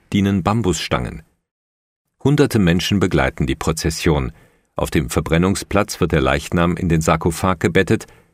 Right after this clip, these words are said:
der schließlich, ebenso wie der Lotusthron, in Flammen aufgeht. Zurück bleibt ein Haufen Asche, aus dem die Angehörigen die Knochenasche auslesen, die nach weiteren Reinigungszeremonien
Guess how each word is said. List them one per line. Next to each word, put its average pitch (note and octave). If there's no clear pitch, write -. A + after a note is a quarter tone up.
der G2+
schließlich, A#2+
ebenso F#2
wie E2+
der C2+
Lotusthron, E2
in A2+
Flammen B1+
aufgeht. -
Zurück D#3+
bleibt B2+
ein A2+
Haufen A2+
Asche, C2+
aus C#2
dem G2+
die G2
Angehörigen G2+
die G2
Knochenasche E2+
auslesen, F#2
die D2+
nach C#2
weiteren E2
Reinigungszeremonien G2